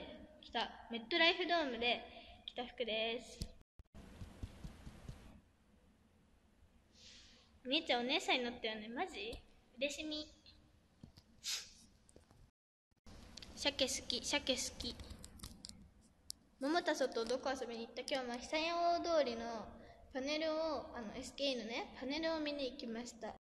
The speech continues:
で、あの、いろんな先輩方とお写真を撮ってきました。そう、鮭いいんですよね。鮭好きで。鮭の、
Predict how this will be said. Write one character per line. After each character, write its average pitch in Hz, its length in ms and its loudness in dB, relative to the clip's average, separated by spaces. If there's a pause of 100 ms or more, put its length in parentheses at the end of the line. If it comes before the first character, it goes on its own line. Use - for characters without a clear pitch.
(1000)
で、 277 340 2
あ 220 60 -6
の、 208 220 -6
い 220 40 -4
ろ 226 120 -2
ん 233 40 -2
な 233 120 -4
先 233 280 -4
輩 277 160 6
方 277 220 2
と - 180 -4
お 233 40 0
写 277 160 2
真 294 280 2
を 277 140 4
撮 277 140 2
っ - 20 2
て 262 180 0
き 226 140 -2
ま 247 140 -2
し - 100 -6
た。 269 500 2 (1500)
そ - 80 -6
う、 233 40 -4
鮭 320 280 2
い 269 120 2
い - 20 2
ん 277 80 0
で 240 100 0
す 240 160 -4
よ 208 100 -2
ね。 208 220 -6
鮭 302 320 -2
好 - 60 -4
き - 180 -6
で。 233 320 2 (2000)
鮭 277 320 0
の、 254 340 2